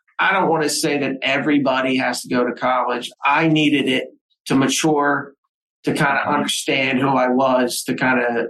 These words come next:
Speaker 1: to learn about me. So, you know, whether I had a marketing degree or a history degree or a finance degree, I don't think it really mattered. Just give me four years of growth and maturity.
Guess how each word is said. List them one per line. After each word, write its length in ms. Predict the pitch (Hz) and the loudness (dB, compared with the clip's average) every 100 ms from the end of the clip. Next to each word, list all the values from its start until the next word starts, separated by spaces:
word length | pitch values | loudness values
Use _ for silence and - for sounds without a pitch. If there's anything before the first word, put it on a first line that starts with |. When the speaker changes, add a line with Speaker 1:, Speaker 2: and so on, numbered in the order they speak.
| - | -6
Speaker 1:
to 100 | - | -2
learn 640 | 120 131 131 127 120 117 113 - - - - | 0 2 2 0 0 -4 -10 -20 -20 -20 -6
about 500 | 104 135 123 113 - | -2 0 0 0 0
me. 560 | 127 131 117 110 110 - | 2 4 2 0 -4 -8
So, 460 | - 135 123 117 - - - - - | -4 0 0 -2 -8 -18 -20 -20 -4
you 100 | 170 | 0
know, 160 | - - | 0 0
whether 140 | 143 | 0
I 80 | 135 | 0
had 100 | 139 | 0
a 60 | |
marketing 440 | 131 151 151 151 135 | 0 0 0 0 0
degree 360 | 131 147 139 | 2 0 2
or 120 | 123 110 | 0 0
a 40 | |
history 400 | 139 147 139 127 | -2 -2 0 0
degree 380 | 127 127 127 123 | 0 0 0 0
or 60 | |
a 80 | 104 | -4
finance 520 | - 131 131 127 123 | -4 -2 0 -2 -4
degree, 320 | 170 170 120 117 | -4 -2 0 0
I 60 | |
don't 160 | 135 131 | -2 -2
think 180 | 147 135 | -4 -4
it 100 | - | -4
really 240 | 123 120 | 0 0
mattered. 240 | 120 123 117 | 0 -2 -4
Just 140 | 127 | -4
give 100 | 143 | -2
me 120 | 120 - | -2 -2
four 160 | 131 120 | -2 -2
years 360 | 120 113 110 | 0 -2 -2
of 220 | 117 110 - | -4 -4 -8
growth 360 | - 113 113 110 | -6 -2 -2 -4
and 200 | 110 107 - | -6 -6 -10
maturity. 560 | - 107 - - - | -6 -4 -2 -4 -6